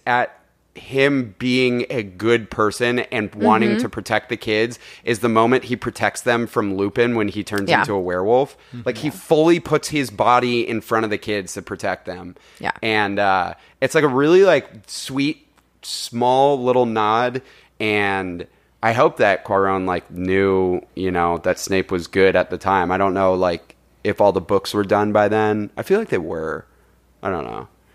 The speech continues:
Speaker 1: I should know that. Anyways, let's move on to Goblet of Fire, uh, which is a goblet of dicks. I'm kidding. I actually think,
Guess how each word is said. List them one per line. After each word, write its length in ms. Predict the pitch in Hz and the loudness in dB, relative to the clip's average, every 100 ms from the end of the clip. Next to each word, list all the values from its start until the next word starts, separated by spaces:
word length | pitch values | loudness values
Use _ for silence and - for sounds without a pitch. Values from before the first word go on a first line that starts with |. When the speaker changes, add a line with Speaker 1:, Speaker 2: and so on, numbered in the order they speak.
| _ - | _ -8
Speaker 1:
I 100 | 143 | -6
should 160 | - | -4
know 160 | 92 87 | -4 -2
that. 260 | 87 82 - - | -2 -2 -6 -10
Anyways, 300 | - 208 131 | 0 4 4
let's 140 | 143 196 | 2 -8
move 180 | 285 240 | -4 0
on 160 | 214 | 0
to 80 | 202 | 2
Goblet 380 | 147 139 135 123 | 4 4 4 0
of 60 | |
Fire, 420 | - 101 85 80 - _ _ - - | 0 -4 -4 -8 -14 _ _ -10 -2
uh, 640 | 120 117 113 110 107 101 - _ _ _ _ _ _ | 2 4 4 4 2 -2 -6 _ _ _ _ _ _
which 240 | 131 135 147 | -8 -6 -6
is 120 | 131 | -6
a 60 | |
goblet 600 | 123 98 139 160 190 208 185 | -6 0 4 4 4 0 0
of 480 | - 147 143 120 | 2 4 2 -2
dicks. 400 | 101 110 82 - - | -4 -2 -2 -6 -10
I'm 140 | 117 | -10
kidding. 300 | 107 98 87 - | -8 -8 -8 -2
I 180 | 120 | 2
actually 500 | 135 139 - 160 151 | 4 2 0 -2 -2
think, 680 | 139 - 131 120 - - - | -4 -2 -2 -4 -10 -20 -20